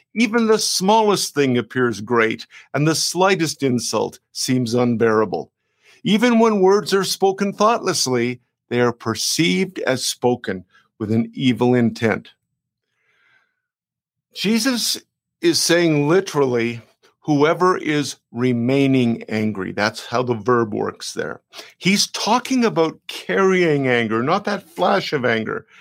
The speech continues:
He's not forbidding us to ever get anger, but, uh, angry, but rather it's a, a, it's a, a lifestyle and a mindset that's adversarial. And, and it can so easily become a pattern, and we become an angry person,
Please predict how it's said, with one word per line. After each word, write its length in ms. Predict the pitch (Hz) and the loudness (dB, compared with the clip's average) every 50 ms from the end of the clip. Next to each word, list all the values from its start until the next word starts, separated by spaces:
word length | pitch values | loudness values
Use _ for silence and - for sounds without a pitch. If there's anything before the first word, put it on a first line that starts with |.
| - - - - - _ | -20 -20 -20 -20 -8 _
He's 200 | 196 208 156 156 | -2 -2 0 2
not 300 | 220 233 254 254 254 - | 2 2 2 0 -2 -4
forbidding 800 | 254 240 202 151 143 - 202 220 240 240 240 220 190 143 - - - _ | -4 -4 -4 -6 -8 -4 -2 -2 0 0 0 0 0 -2 -4 -10 -18 _
us 220 | - 156 160 - - | -2 -2 -2 -2 -2
to 140 | - - - | -6 -4 -2
ever 180 | 202 214 185 202 | -2 0 0 0
get 220 | 185 156 190 185 | 0 0 0 0
anger, 500 | 196 202 214 214 202 156 151 127 117 120 - _ _ _ _ _ _ | 2 2 2 2 0 0 0 -2 -2 -6 -10 _ _ _ _ _ _
but, 140 | 151 151 - - _ - | -6 -6 -6 -8 _ -6
uh, 140 | - 175 - - | -6 -4 -4 0
angry, 340 | 180 208 233 220 185 165 143 | 0 0 2 2 2 0 2
but 180 | 123 151 151 - | 2 0 -2 -2
rather 560 | 151 151 175 196 214 214 175 196 180 160 - - _ _ _ - | -4 0 2 2 2 2 2 0 -2 -2 -4 -10 _ _ _ -4
it's 240 | 175 165 - - - _ | -4 -4 -4 -8 -8 _
a, 140 | 170 165 - - | -4 -4 -4 -6
a, 80 | 139 147 - _ _ _ | -10 -12 -12 _ _ _
it's 220 | 190 175 - 175 | -10 -8 -6 -4
a, 200 | 160 156 147 135 139 135 - _ _ - | -4 -4 -4 -6 -10 -16 -20 _ _ -12
a 60 | 151 | -10
lifestyle 800 | 147 143 156 175 196 233 233 208 - - - 185 165 156 147 143 147 | -6 -2 0 2 2 2 0 -2 -6 -4 0 0 2 2 2 2 0
and 120 | 143 139 | 0 -2
a 40 | 147 | -2
mindset 680 | 147 160 175 190 214 226 226 214 220 - 165 151 151 | -2 0 0 2 2 2 0 -2 -4 -4 -4 -4 -4
that's 220 | 165 165 156 - - - - | -6 -10 -10 -10 -18 -10 -4
adversarial. 1080 | 160 175 180 170 156 214 202 - - - - 202 208 220 226 214 196 170 143 110 - - _ _ _ _ _ _ _ _ _ _ _ | -4 -4 -4 -4 -6 -8 -6 -6 -6 -2 0 2 2 4 4 4 2 2 0 -2 -4 -10 _ _ _ _ _ _ _ _ _ _ _
And, 200 | 175 175 170 - - | -4 -4 -4 -4 -6
and 140 | - 185 180 | -6 -6 -6
it 160 | 175 175 _ | -8 -10 _
can 240 | - 190 185 175 - | -10 -8 -8 -8 -10
so 340 | - - 202 202 208 214 | -4 -2 0 0 0 0
easily 300 | 220 208 175 - 196 190 | -2 -2 -4 -4 -4 -4
become 400 | 165 170 170 160 - 160 165 165 | -4 -4 -6 -6 -4 -4 -2 -2
a 60 | 156 147 | -2 -4
pattern, 580 | - - 147 156 165 180 170 151 135 123 123 | -6 -2 0 2 2 2 2 0 -2 -2 -4
and 160 | 120 127 127 | -6 -6 -4
we 140 | 127 143 160 | -4 -6 -4
become 400 | 139 156 147 143 - 147 - 165 | -2 -4 -4 -4 -4 -4 -2 0
an 80 | 160 151 | 0 2
angry 500 | 151 160 175 175 175 160 156 156 160 151 | 2 2 4 4 4 2 2 0 0 -2
person, 500 | - - 147 160 156 147 - 135 127 | -2 -2 -2 -2 0 -2 -6 -8 -8